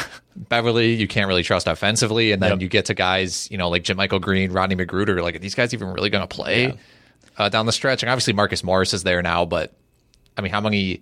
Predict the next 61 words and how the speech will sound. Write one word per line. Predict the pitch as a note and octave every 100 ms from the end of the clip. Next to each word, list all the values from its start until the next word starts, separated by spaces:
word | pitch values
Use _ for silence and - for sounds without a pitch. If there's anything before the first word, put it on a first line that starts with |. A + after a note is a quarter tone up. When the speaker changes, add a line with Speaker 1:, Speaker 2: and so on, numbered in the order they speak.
| _ _ _ _ _
Speaker 1:
The | C3
Morris | D3+ F#3+ D#3
is | A#2+
cancel | A#2+ G#2 F#2+
out | F#2+
to | -
me. | F#2+ F#2
I, | A2+
I | A#2+ A#2+
Speaker 2:
Yeah. |
Speaker 1:
wasn't, | - A#2+ A2
I | C3+
wasn't, | D3 C#3
Speaker 2:
<laughs> | A2+
Speaker 1:
like, | G#2+
thrilled | G#2+ A2 G#2
about | G#2 G#2
either | G#2 G2
of |
those | G2+ G2 G2+
additions. | G#2 - G2+ G2 - - _
Speaker 2:
It's | -
like | G2
a |
net | F#2 F2+ F2+
neutral. | F2 - F#2 F2+
Speaker 1:
Yeah. | G2 F#2 -
Actually, | D#3 -
I | F#3+
mean, | D#3+
I, | C#3+ -
Markieff | C3+ A3 A3
for | -
the | C#3
Lakers, | A#2+ A#2+ G#2+
he | C3
didn't | C#3
play | A#2+
that | B2 G#2
well | G#2 G2+
the | G#2+
other | G2
night. | G2 G#2 F#2 -
Um, | G2 F#2 F#2 F2+
kinda | - G2+
looked | F#2+ G#2
out | F#2+
of |
sorts | - G2+ G2 F#2+
and | F#2+
had | G2+
a | G2
few | G#2 G2 F#2+ G2 -
defensive | - G#2+ G#2 G2+
lapses. | G2+ G2 - G2
Like, | G2
it | G2
was | G2
clear | - A2
he | G2+ G#2
wasn't | G#2+ G#2+ F#2+ -